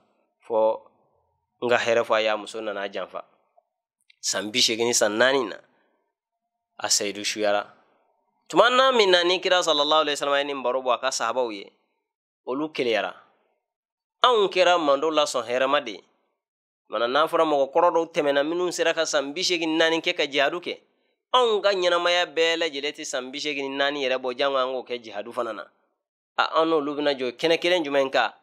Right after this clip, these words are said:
Ko anw bɛna waso k'a fɔ anw ye Kira sallallahu alaihi wasallam mandenw ye, ko anw bɛna kunkɔrɔta di an ka Kira ma, ko anw bɛna kunkɔrɔta di an yɛrɛ ma, ni Ala Subahanahu wa Taala ka kumakan ɲɛ k'a fɔ ko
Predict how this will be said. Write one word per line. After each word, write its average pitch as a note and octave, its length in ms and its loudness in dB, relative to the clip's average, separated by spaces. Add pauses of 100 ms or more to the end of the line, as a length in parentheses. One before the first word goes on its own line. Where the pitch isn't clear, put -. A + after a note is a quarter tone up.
(480)
Ko E3 180 -4
anw E3+ 160 2
bɛna D#3 240 2
waso D#3+ 320 0
k'a C3 140 0
fɔ B2+ 180 -8
anw D3 200 -6
ye C3 80 -4
Kira C3+ 200 0
sallallahu B2 400 0
alaihi A#2+ 140 -4
wasallam A#2+ 240 -2
mandenw A2+ 420 0
ye, A2 160 -8 (340)
ko D#3+ 100 4
anw E3 140 4
bɛna D#3 240 4
kunkɔrɔta B2+ 560 0
di B2+ 180 -8
an B2+ 120 0
ka B2 100 2
Kira C#3 220 0
ma, G#2+ 220 -2 (280)
ko G#3+ 120 2
anw F#3+ 140 0
bɛna F3+ 180 2
kunkɔrɔta C3+ 480 -2
di C3+ 120 -12 (120)
an F3+ 120 2
yɛrɛ D3 200 2
ma, A#2+ 240 -2 (300)
ni D#3 300 -6
Ala E3+ 200 0
Subahanahu C#3+ 440 -2
wa C3+ 80 0
Taala A#2+ 260 -2
ka A2 120 -8
kumakan C#3 380 -2
ɲɛ B2 180 -6
k'a G#2+ 120 -4
fɔ G#2+ 100 -14
ko A2+ 80 -8